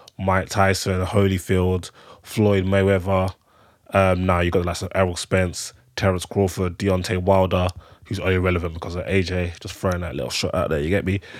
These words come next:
Um, and obviously in the U K, our very own A J, um, Billy Joe Saunders, Amir Khan, Kell Brook, Callum Smith. You got all these fighters who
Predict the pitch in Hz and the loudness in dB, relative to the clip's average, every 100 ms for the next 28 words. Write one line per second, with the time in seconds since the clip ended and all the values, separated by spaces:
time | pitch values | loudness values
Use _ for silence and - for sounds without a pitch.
0 | - 113 120 117 120 117 156 147 160 135 | 0 6 8 6 4 6 6 6 2 6
1 | 135 - 143 139 - - - - _ _ | 6 8 6 6 -2 -18 -20 -20 _ _
2 | _ - 113 107 123 117 117 110 110 123 | _ 4 4 8 6 8 6 6 6 6
3 | 123 120 120 117 117 - _ _ _ _ | 6 6 6 6 0 -10 _ _ _ _
4 | - 107 107 92 _ _ _ 113 110 110 | 4 6 6 0 _ _ _ 4 6 4
5 | 104 - 120 117 113 110 107 - - _ | 4 6 6 6 4 4 2 -4 -12 _
6 | - - 107 104 107 - 127 110 107 - | -10 2 4 6 4 4 6 6 4 2
7 | - 107 98 120 113 - - _ _ _ | 4 4 6 6 4 0 -12 _ _ _
8 | - _ _ _ _ _ _ _ _ - | -20 _ _ _ _ _ _ _ _ -6
9 | - 110 101 - 123 110 - - - _ | 2 4 4 4 6 6 2 -20 -20 _
10 | 107 113 120 127 120 113 - 110 107 107 | 0 4 6 6 6 2 4 4 6 4
11 | 101 95 - 101 95 | 2 0 0 2 2